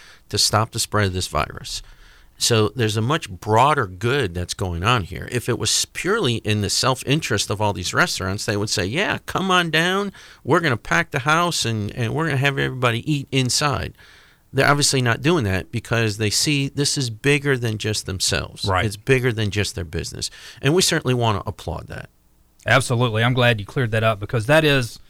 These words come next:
Speaker 2: the, the bailout just has a negative connotation to it when you hear that. And,
Speaker 1: Yeah.
Speaker 2: and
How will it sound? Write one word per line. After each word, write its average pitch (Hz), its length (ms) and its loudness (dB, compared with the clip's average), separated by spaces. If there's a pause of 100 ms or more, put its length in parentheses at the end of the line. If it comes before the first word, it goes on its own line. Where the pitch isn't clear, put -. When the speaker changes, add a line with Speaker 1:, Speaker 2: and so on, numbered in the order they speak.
(320)
Speaker 2:
the, 113 180 -6 (120)
the 117 100 0
bailout 117 480 4
just 104 180 -6
has 110 240 2
a 101 80 0
negative 113 540 0
connotation 110 600 -2
to 110 160 -2
it 101 80 -6
when 104 120 -8
you 98 80 -10
hear 117 240 0
that. 107 380 0
And, 110 140 -4
Speaker 1:
Yeah. 104 120 0 (100)
Speaker 2:
and 101 280 -2